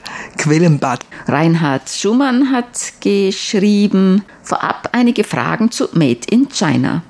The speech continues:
Speaker 2: Bekannte wissen, dass ich Radio Taiwan International höre und fragen, was kommt aus China oder Taiwan. Ist schwierig zu beantworten. Zum Beispiel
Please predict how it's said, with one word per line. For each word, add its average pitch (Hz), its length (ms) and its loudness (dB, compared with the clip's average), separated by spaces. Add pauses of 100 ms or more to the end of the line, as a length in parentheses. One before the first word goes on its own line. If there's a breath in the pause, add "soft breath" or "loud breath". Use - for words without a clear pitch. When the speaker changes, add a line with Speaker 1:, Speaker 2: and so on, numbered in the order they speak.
(120)
Speaker 2:
Bekannte - 500 0
wissen, 233 300 0
dass - 220 -2
ich 170 220 -2
Radio 147 320 -2
Taiwan 123 360 -2
International 185 760 0
höre 165 320 0
und 208 100 2
fragen, - 420 -2
was - 160 -2
kommt 196 220 -2
aus 170 120 -4
China 147 460 0
oder 208 260 -2
Taiwan. 127 560 -2 (280 loud breath)
Ist - 240 -4
schwierig 214 420 -2
zu 202 120 0
beantworten. 156 680 0
Zum 143 160 0
Beispiel 139 360 -2